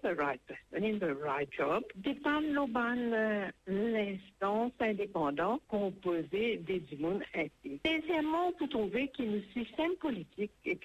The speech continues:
électoral est si compliqué. Il y a des gens qui donnent coup de main dans l'élection, je expecte être récompensé. Par exemple, c'est un socioculturel qui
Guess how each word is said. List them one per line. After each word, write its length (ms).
électoral 760
est 120
si 360
compliqué. 640
Il 100
y 60
a 100
des 120
gens 400
qui 100
donnent 240
coup 80
de 140
main 160
dans 120
l'élection, 640
je 60
expecte 760
être 240
récompensé. 580
Par 80
exemple, 420
c'est 160
un 100
socioculturel 960
qui 160